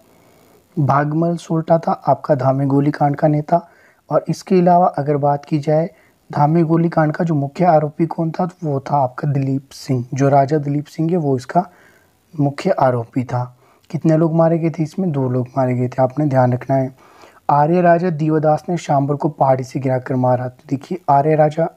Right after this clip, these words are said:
आर्य राजा कौन थे? आपके दिवदास थे। दूसरी ओर किरात थे आपके। ये शांबर को किसने पहाड़ी से गिराकर मारा था? तो ये आर्य राजा दिवदास ने शांबर को पहाड़ी से गिराकर मारा था।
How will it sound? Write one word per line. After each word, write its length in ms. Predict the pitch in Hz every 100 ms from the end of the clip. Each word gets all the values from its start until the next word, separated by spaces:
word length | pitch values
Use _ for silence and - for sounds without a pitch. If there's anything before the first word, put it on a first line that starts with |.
| -
आर्य 280 | 143 139 156
राजा 260 | 151 147 -
कौन 200 | 160 160
थे? 120 | 151
आपके 280 | 165 - -
दिवदास 560 | 127 131 151 156 151 -
थे। 60 | 180 190 - - _ -
दूसरी 260 | 165 185
ओर 160 | 185 185 -
किरात 340 | 143 147 - 170
थे 80 |
आपके। 280 | 160 139 -
ये 120 | 147
शांबर 420 | 143 - 143 156 165
को 140 | 180
किसने 400 | 165 165 170 170
पहाड़ी 340 | 165 156 156
से 140 | 156 170
गिराकर 380 | 151 151 151 151
मारा 280 | 151 147
था? 100 | 147 208 - _ _ -
तो 80 | 139
ये 180 | 160 -
आर्य 280 | 147 156 170
राजा 280 | 147 139 151
दिवदास 500 | 139 139 131 127 123
ने 80 | 156
शांबर 380 | - 139 131 127
को 120 | 160
पहाड़ी 320 | 151 139 131
से 140 | 135 139
गिराकर 440 | 131 131 123 156 - -
मारा 420 | 135 127 123 120
था। 200 | - 135